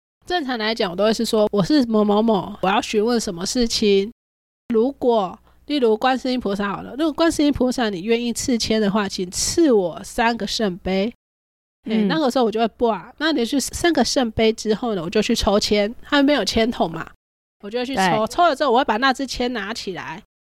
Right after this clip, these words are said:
Speaker 1: 不要放回去，就拿着那支签，再拿你的杯，然后就跟说，“观世音菩萨，我是谁？我现在抽到哪支签？”例如甲几签，或是五，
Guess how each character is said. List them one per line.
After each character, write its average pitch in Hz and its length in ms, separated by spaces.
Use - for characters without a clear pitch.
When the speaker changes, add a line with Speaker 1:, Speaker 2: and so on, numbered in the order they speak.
Speaker 1:
不 247 100
要 330 120
放 359 180
回 254 140
去， 247 160
就 269 140
拿 226 180
着 214 120
那 240 140
支 233 160
签， 220 280
再 277 240
拿 226 160
你 208 100
的 185 80
杯， 214 480
然 208 100
后 226 60
就 254 140
跟 254 200
说 254 260
，“观 320 140
世 320 140
音 311 100
菩 254 220
萨， 254 240
我 180 140
是 240 160
谁？ 208 460
我 196 100
现 254 160
在 277 80
抽 269 240
到 269 160
哪 190 300
支 226 200
签？” 233 220
例 269 60
如 226 180
甲 220 280
几 220 240
签， 220 420
或 247 140
是 233 140
五， 220 260